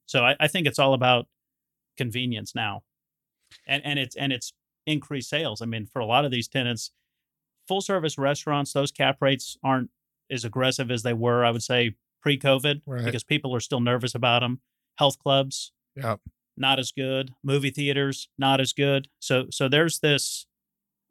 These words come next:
Speaker 1: idea out there of, of what we call essential retailers, right? Fast food with a drive-through, Dollar General, because they don't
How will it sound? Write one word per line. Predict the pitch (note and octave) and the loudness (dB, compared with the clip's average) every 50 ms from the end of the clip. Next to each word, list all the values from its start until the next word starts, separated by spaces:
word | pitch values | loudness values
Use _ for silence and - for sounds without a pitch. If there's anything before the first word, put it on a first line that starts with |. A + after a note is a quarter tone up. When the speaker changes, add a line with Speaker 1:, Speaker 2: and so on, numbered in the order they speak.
| _ - - | _ -6 -4
Speaker 1:
idea | C3 C3 B2 G#2 C#3+ C#3+ C3+ C3+ | -4 -4 -2 -2 0 2 4 4
out | B2 A#2+ B2 A#2+ A#2+ A#2+ - | 4 4 4 2 2 0 -2
there | - A#2 A2 A2+ A2 G#2+ | -4 -2 0 0 2 2
of, | G#2+ A2 G#2+ G#2+ - - | 2 0 0 -4 -8 -4
of | B2+ A#2+ A2+ G#2 - - _ - | -4 -4 -4 -4 -8 -16 _ -8
what | C3 B2+ A#2 | -8 -6 -6
we | A#2 A2+ | -6 -6
call | - B2+ B2 A2 | 0 0 0 0
essential | G2 - - - C#3 C3 A#2 - B2+ A2+ | 0 -6 -6 -4 -4 -4 -4 -4 -4 -4
retailers, | A2 A#2 A#2 A2 - - A2+ G#2+ G2+ G#2 G2+ G#2+ - | -2 -2 -4 -4 -4 -4 -4 -4 -4 -6 -10 -8 -4
right? | A#2+ A2+ A2+ A#2 A2+ | 0 0 0 0 -2
Fast | _ - C3 B2+ B2+ A#2+ - - | _ 0 0 0 0 0 -4 -6
food | C3 B2+ B2 A#2 A#2+ A#2+ A#2 A2 | -6 -4 -2 -2 -2 -4 -4 -4
with | A#2 A#2+ B2 | -6 -6 -6
a | A2+ | -4
drive-through, | G#2+ A2+ A2+ A#2+ A#2+ A#2+ A#2 - - B2 A#2 A2 A2 A2 A2 A2 A2 - _ _ _ _ _ - | -2 0 2 2 2 2 0 -6 -8 -6 -4 -2 -2 -2 -2 -4 -4 -8 _ _ _ _ _ -4
Dollar | A2+ A#2 B2+ B2 A#2 | 0 0 2 2 0
General, | G#2+ - B2+ A#2 B2 B2 A#2+ A#2 A#2 A#2 | -2 -2 -2 -2 0 0 0 0 0 0
because | A#2 A#2 - B2+ A#2 G#2 | -2 -4 -4 -4 -4 -4
they | G#2+ A2+ | -2 -2
don't | A2 A2+ A#2 A#2+ A#2 - | 0 0 0 -2 -4 -6